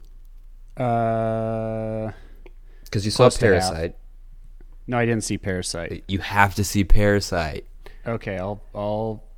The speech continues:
Speaker 1: I'll get that all locked and loaded. Uh,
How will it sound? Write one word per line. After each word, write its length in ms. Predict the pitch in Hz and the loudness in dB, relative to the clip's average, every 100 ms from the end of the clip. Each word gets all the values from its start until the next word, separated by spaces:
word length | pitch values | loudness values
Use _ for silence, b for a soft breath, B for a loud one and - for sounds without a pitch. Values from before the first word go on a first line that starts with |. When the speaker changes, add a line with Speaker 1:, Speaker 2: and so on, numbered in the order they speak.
| - - - - | -20 -20 -20 -10
Speaker 1:
I'll 220 | 107 107 | -4 -4
get 280 | 101 107 98 | -4 -6 -6
that 220 | 104 98 - | -6 -8 -8
all 260 | 98 95 | -8 -6
locked 340 | 92 92 90 - | -6 -8 -10 -12
and 140 | 90 | -12
loaded. 340 | 90 90 90 - b b b | -10 -12 -14 -16 b b b
Uh, 360 | 127 127 120 | 0 0 0